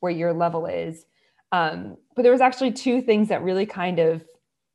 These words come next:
pushed me towards the Bills, including Coach McDermott's call.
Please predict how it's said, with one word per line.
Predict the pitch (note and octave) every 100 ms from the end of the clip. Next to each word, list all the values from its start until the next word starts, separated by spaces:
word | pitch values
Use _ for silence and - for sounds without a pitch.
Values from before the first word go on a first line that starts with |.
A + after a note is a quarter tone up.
| _ _
pushed | - C#4+ D4 -
me | G3+ F#3
towards | F3+ E3+ E3+
the | E3+
Bills, | D#3 E3 E3
including | F3 F#3 - A3 G3 F3
Coach | E3+ F3+ F3
McDermott's | E3 E3 E3 E3+ -
call. | - E3 - E3+